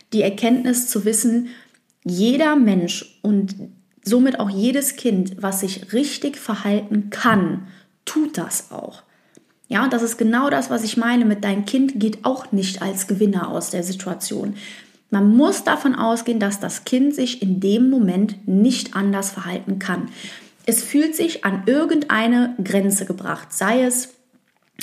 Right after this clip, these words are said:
ähm, eine Stressgrenze, eine Ü-,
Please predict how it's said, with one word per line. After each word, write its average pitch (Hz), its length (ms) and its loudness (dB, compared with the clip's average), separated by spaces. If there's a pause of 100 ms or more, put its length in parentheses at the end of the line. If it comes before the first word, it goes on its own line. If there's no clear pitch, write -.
(140)
ähm, 202 420 6 (520)
eine 233 380 2
Stressgrenze, - 1080 -2
eine 202 500 -2
Ü-, - 100 -6